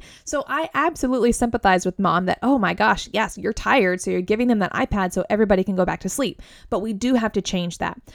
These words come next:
So here's the process of how I worked with this child to understand that you can sleep later. And just a heads up, our end result was sleeping from seven thirty to six thirty every single day.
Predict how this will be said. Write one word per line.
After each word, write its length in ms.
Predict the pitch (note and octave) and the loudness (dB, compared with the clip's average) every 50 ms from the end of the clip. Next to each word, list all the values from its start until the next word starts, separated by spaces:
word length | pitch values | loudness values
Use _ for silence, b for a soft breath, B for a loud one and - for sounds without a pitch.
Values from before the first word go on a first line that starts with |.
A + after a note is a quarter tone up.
| B B | B B
So 180 | - - C#4 | -2 0 0
here's 300 | B3+ - C#4+ D#4+ F4 F4 | 0 0 0 0 0 0
the 80 | - G4 | -2 -6
process 560 | F#4 - C#4 A#3+ A#3 - - A#3 G#3+ G#3+ G#3+ | -4 -2 0 0 0 0 2 2 2 0 0
of 200 | - - G3 G3 | -2 -4 -4 -6
how 200 | F#3+ - A#3 A3+ | -4 -6 -4 -4
I 120 | B3 B3 B3 | -2 -2 -2
worked 320 | G#3+ G#3 G#3 G#3 G3+ - | -2 -2 -4 -4 -4 -6
with 180 | G3 G3 F#3+ F#3+ | -4 -4 -4 -2
this 160 | - G3 - | -4 -8 -8
child 380 | - - F#3+ F#3 F3+ F3+ E3+ - _ | -6 -6 -4 -2 -2 -2 -4 -6 _
to 180 | - - - - | -6 -6 -6 -6
understand 680 | - A#3 B3+ C4 C#4 C4 - - - G#3 F#3+ G3+ A3+ A#3 | -6 -8 -8 -8 -10 -10 -10 -8 -8 -8 -8 -8 -8 -8
that 100 | A#3 - | -10 -10
you 160 | - G3 G#3 | -8 -10 -10
can 300 | G#3+ - - G#3 F#3+ F#3+ | -4 -4 -6 -4 -4 -10
sleep 260 | F#3+ - - F#3 F3+ - | -10 -8 -8 -8 -6 -4
later. 400 | F3+ F#3 F3 - - - - _ B B B B B B | -2 -2 -2 -2 -6 -14 -16 _ B B B B B B
And 160 | G#3+ G#3+ G#3+ | -6 -6 -4
just 220 | G#3 B3 C4+ C4 - | -4 -6 -6 -4 -6
a 80 | D4+ | -4
heads 200 | C4+ D#4 D#4 - | -2 -2 0 0
up, 280 | F#4+ G4+ D4+ - - - _ _ - | 0 -2 -2 -4 -6 -10 _ _ -8
our 160 | G3 G3+ - | -8 -8 -6
end 160 | - B3 C#4 | -6 -6 -4
result 460 | C#4+ D4+ C#4+ A#3 A#3+ A#3+ C#4 D4+ D4 - | -2 -2 -2 -2 0 0 0 0 0 -2
was 100 | A#3+ A3+ | -2 -4
sleeping 420 | - - B3 B3 _ B3+ B3 A#3+ | -4 -6 -8 -8 _ -10 -10 -10
from 360 | A3+ - A#3+ A3 G#3+ G#3 G#3 | -6 -4 -2 -2 -2 -2 -4
seven 340 | G3+ - - A#3 A#3 C#4 C#4 | -10 -4 -2 -2 -2 -4 -6
thirty 300 | C4 C4 B3+ C4 C4 B3+ | -6 -4 -4 -4 -4 -4
to 100 | A#3 A#3+ | -4 -4
six 320 | G#3+ - A#3 G#3+ - - | -2 -2 -4 -4 -4 -8
thirty 400 | - G3+ F#3+ F#3 F#3 F3+ F3+ - _ - | -6 -4 -4 -2 -2 -4 -4 -6 _ -6
every 220 | G3+ G3 G3+ G3+ | -4 0 0 -2
single 300 | G3+ - F#3+ F3+ F3+ F3 | 0 -2 -4 -2 -4 -2
day. 300 | E3+ F#3 - G2 - B3+ | -2 -4 -6 -6 -10 -14